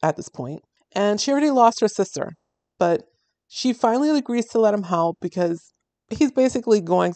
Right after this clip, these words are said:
to investigate on his own anyway. So she may as well know what he's doing. To be honest, I do understand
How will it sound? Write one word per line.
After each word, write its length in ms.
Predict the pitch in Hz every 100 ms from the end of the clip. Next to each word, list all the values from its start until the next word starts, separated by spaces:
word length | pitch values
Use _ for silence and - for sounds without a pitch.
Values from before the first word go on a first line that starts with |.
| -
to 140 | 170
investigate 460 | 160 165 170 165 160
on 100 | 160
his 100 | -
own 160 | 160 -
anyway. 420 | 160 143 123 131 _ _ _ _ -
So 160 | 190
she 160 | 190 240
may 140 | 240
as 140 | 233 196
well 400 | 196 180 175 - _ _ -
know 400 | 185 190 190 175
what 220 | 151 151
he's 220 | 147 135
doing. 420 | - 139 110 - - - -
To 120 | 302
be 120 | 269 -
honest, 460 | 180 214 226 - -
I 320 | 170 175 175 175
do 200 | 185 185
understand 720 | 175 160 165 - 160 151 156